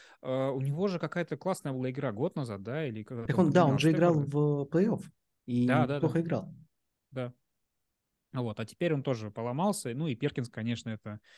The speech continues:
Speaker 1: не тот третий квотербек, который должен выходить и что-то спасать. Он реально только бегал. И он, он б-, было чем-то напоминало мне этот, эм, перформанс ресивера Денвер Бронкос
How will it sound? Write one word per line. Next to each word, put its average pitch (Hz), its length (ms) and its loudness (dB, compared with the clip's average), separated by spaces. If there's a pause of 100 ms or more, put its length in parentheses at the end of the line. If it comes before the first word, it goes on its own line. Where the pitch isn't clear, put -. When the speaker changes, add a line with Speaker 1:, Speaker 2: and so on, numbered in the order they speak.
(520)
Speaker 1:
не 170 100 2
тот 156 180 2
третий 127 220 -2
квотербек, 139 400 -2
который 127 240 -4
должен 120 480 -2
выходить 117 460 -6
и 104 400 -6
что-то - 300 -16
спасать. - 640 -12
Он 107 200 -12
реально 101 280 -10
только 104 360 -12
бегал. 127 560 -6
И 139 260 -6
он, 170 240 -2
он 185 160 -4
б-, 190 140 -4
было 175 220 0
чем-то 165 240 -4
напоминало 160 580 -2
мне 139 240 0
этот, 131 320 -2 (120)
эм, 104 680 -12 (540)
перформанс 143 720 -2 (380)
ресивера 143 520 -2
Денвер 127 280 -2
Бронкос 120 480 -4